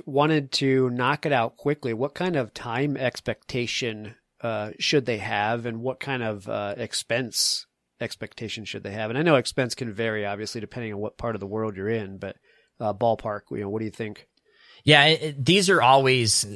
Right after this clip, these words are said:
Speaker 2: there are always three major holdbacks to people getting a pilot license. And it is a commitment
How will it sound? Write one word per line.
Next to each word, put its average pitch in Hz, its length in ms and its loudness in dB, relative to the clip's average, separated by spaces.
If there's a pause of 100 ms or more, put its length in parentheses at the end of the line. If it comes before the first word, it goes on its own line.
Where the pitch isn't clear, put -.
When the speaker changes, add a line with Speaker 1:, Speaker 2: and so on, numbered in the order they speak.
(100)
Speaker 2:
there 113 240 6
are 135 60 10
always 151 320 8
three 123 640 2
major 113 800 4
holdbacks 92 920 2 (600)
to 104 220 4
people 120 340 2
getting 110 260 4
a 101 60 2
pilot 90 400 0
license. 85 500 0
And 104 320 4 (540)
it 123 160 6
is 139 180 6
a 160 60 4
commitment 135 640 4